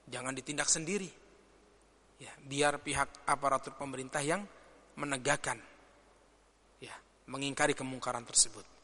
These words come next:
Berbeda kalau kita terhadap anak kita. Ya, yang kita memiliki kekuasaan pada rumah tangga kita. Maka boleh kita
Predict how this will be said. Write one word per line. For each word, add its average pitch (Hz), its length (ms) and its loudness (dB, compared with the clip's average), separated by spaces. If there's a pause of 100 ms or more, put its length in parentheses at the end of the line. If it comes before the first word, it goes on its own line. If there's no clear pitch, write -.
(160)
Berbeda 139 320 4
kalau 151 240 4
kita 165 320 -4
terhadap 139 480 -4
anak 131 240 -6
kita. 135 400 2 (1120)
Ya, 127 160 -8 (400)
yang 131 80 -10
kita 143 240 2
memiliki 170 400 4
kekuasaan 185 720 8
pada 196 480 2
rumah 185 160 4
tangga 208 320 -2
kita. 190 320 -6 (800)
Maka - 240 -8
boleh 185 240 -8
kita 160 320 -10